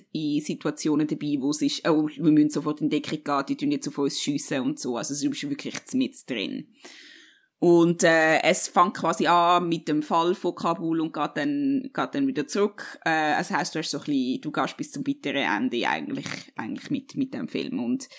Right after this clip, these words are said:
der Sadat wird so ein bisschen als Held dargestellt von dem ganzen, äh, von diesen, äh, ja, afghanischen Truppen, weil er halt einer von den wenigen ist, gemäss dem Film,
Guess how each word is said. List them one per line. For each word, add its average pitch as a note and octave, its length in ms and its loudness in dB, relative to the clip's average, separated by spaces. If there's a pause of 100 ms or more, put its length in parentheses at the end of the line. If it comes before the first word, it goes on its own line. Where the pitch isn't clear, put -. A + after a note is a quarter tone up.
(300)
der E3 60 0
Sadat E3+ 440 2
wird E3+ 160 0
so D3 100 -6
ein - 60 -10
bisschen D#3 220 0
als C3 240 -2
Held A#3 340 2
dargestellt G3+ 600 -2
von G3 120 -4
dem F#3 180 -2
ganzen, F3+ 460 0
äh, E3 500 0
von E3 160 -4
diesen, D#3+ 160 0
äh, G2 640 -2 (320)
ja, C3 320 0
afghanischen D#3+ 540 -4
Truppen, E3 340 -4
weil B2+ 140 0
er E3+ 140 -2
halt F2+ 140 -6
einer - 240 -4
von - 120 -10
den A#2+ 120 -6
wenigen F3 320 0
ist, - 280 0 (160)
gemäss D#3 340 -4
dem F3+ 220 -4
Film, D#3 420 -2